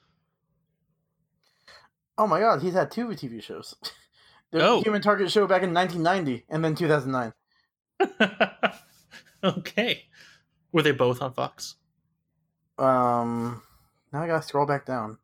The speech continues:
Speaker 2: Oh, all right. Well, I'm, I'm sorry. I gotta stop asking you these questions, 'cause then you have to, like, search and read them, and then I have to keep talking to kill time, so it's not just boring to
Speaker 1: It
Speaker 2: listen
Speaker 1: was on
Speaker 2: to this.
Speaker 1: A B C.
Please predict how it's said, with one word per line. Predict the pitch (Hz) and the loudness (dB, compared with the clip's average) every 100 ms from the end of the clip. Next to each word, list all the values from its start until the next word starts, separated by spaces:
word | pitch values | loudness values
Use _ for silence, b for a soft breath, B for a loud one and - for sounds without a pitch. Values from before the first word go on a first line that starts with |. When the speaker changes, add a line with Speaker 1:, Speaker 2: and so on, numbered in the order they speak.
| _ _ _ 147 143 | _ _ _ -12 -4
Speaker 2:
Oh, | - | -4
all | 117 113 | -4 -8
right. | 113 - | -12 -12
Well, | 147 | -6
I'm, | 196 190 | -6 -4
I'm | 180 170 | -4 -4
sorry. | - 107 117 | -8 -10 -4
I | 156 | 2
gotta | 185 170 | 4 4
stop | 160 139 | 4 4
asking | 135 131 131 | 2 2 -2
you | 120 | -2
these | 110 | -4
questions, | - 123 - 123 117 - B B B B | -2 -2 -2 -6 -8 -14 B B B B
'cause | 170 143 | 0 4
then | 165 | 2
you | 156 190 | 4 4
have | 190 185 | 2 2
to, | 147 | 0
like, | 127 120 - - | 2 0 -6 -12
search | - - 165 165 165 | -6 2 4 4 0
and | 127 123 | -4 -2
read | 151 147 | -2 2
them, | 147 147 139 | 2 2 0
and | 135 | 0
then | 131 | 2
I | 123 143 | 4 2
have | 143 | 2
to | 139 | -2
keep | - 127 | -4 -4
talking | - 131 131 139 127 | 0 0 0 -4 -6
to | 117 | -10
kill | - 139 123 | -6 0 0
time, | 120 123 131 147 | 2 2 2 0
so | 143 | -2
it's | 117 - | -4 0
not | 123 | 0
just | 127 123 | 0 -4
boring | 123 117 123 135 - - | -4 -4 -4 -10 -14 -10
to | 120 | -2
Speaker 1:
It | |
Speaker 2:
listen | 156 | 2
Speaker 1:
was | 156 | 4
on | 147 | 2
Speaker 2:
to | 156 | 0
this. | 151 | -2
Speaker 1:
A | |
B | 147 | -4
C. | - 135 117 | -6 -8 -10